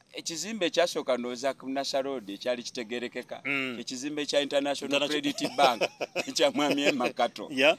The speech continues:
Speaker 1: Byonna ebyo babizimbye ffe tutunula.
Speaker 2: Mm.
Speaker 1: Kakati, eggwanga nga liri mu, mu, mu rehabilitation oluvannyuma lw'olutalo,
Speaker 2: Mm.
Speaker 1: Kampala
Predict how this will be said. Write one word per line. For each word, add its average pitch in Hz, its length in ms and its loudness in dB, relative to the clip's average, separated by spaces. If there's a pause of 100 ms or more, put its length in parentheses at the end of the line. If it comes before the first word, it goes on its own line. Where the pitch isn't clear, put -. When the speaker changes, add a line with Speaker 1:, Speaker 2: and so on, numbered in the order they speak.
(100)
Speaker 1:
Byonna 180 380 4
ebyo 180 140 4
babizimbye 156 560 4
ffe - 140 -6
tutunula. 98 480 -8
Speaker 2:
Mm. 127 340 0 (140)
Speaker 1:
Kakati, - 480 0 (1160)
eggwanga 202 640 4
nga 160 160 8
liri 175 220 2
mu, 135 320 -2
mu, 127 180 -6
mu 131 180 -6
rehabilitation 156 840 0
oluvannyuma 131 480 -2
lw'olutalo, 127 640 -4
Speaker 2:
Mm. 120 400 -4 (1040)
Speaker 1:
Kampala 185 640 8